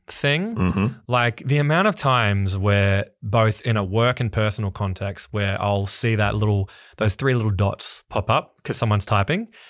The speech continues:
Speaker 1: and you're staring at those three little dots and it's like, "Oh, I'm in trouble."
Speaker 2: <laughs> Ooh, how long is this rant? I'm in for it. <laughs>
Speaker 1: These three dots have been going for a while. And what it really is, is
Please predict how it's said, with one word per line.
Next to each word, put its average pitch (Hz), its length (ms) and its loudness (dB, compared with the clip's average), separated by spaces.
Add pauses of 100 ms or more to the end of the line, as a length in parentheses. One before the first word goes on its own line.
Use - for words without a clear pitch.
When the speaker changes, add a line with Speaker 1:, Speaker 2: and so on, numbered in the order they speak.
(140)
Speaker 1:
and 120 80 2
you're 107 60 4
staring 123 320 2
at 123 60 0
those 110 180 2
three 113 160 2
little 101 180 4
dots 101 400 0
and 110 100 0
it's 107 140 0
like, 101 240 0 (560)
"Oh, 107 140 6
I'm 107 120 4
in 98 60 4
trouble." 101 380 -4 (220)
Speaker 2:
<laughs> - 1000 -2
Ooh, 120 220 6
how 107 120 2
long 117 260 2
is 104 100 0
this 90 180 -2
rant? 92 580 0
I'm 95 140 0
in 104 120 2
for 87 280 2
it. - 80 -4
<laughs> 131 100 2
Speaker 1:
These 135 200 0
three 151 140 2
dots 131 200 2
have 131 100 0
been 107 120 -2
going 110 280 2
for 110 160 -2
a 101 80 2
while. 95 600 0 (380)
And 160 300 0
what 170 180 2
it 143 80 2
really 120 300 4
is, 101 260 2
is 104 640 0